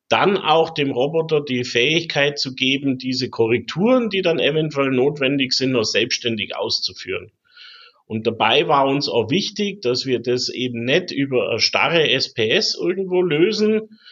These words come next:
sondern dass wir das bei unserer Vielzahl an verschiedenen, äh, Programmen und, und Werkzeugen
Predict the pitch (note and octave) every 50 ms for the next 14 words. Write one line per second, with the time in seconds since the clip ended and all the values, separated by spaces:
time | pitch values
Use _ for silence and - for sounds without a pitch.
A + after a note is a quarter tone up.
0 | - - _ - - C3 C#3 C#3+ C#3 C3 B2 A2+ C3+ C3+ - - C3 B2+ B2+ B2+
1 | B2+ B2 A#2+ - - C3+ D3 - - - B2+ A2+ A#2 B2 C3 - B2 A#2 - -
2 | D3 F3 G3 F#3 - E3+ D#3 D3 D3 C3 A#2 A#2+ G#2+ C3 A#2 - C3 C3+ D3+ D3
3 | C3 B2 A2+ A#2 A#2+ A2+ A2 A2 - - G2+ G#2+ G2+ G2+ G2+ F#2+ G2 F#2+ F#2 F#2+
4 | - - - - - - - D#3+ - - - G#2 A2+ D#3 F#3+ F#3+ F#3 F3+ F3 F3
5 | D#3 - - A#2 A#2 A2 - C2+ G2+ A2 G2 F#2 - A2+ C#3 D3 - - - E3
6 | D3+ D#3 D#3+ D#3+ D#3 D#3+ D#3 D#3+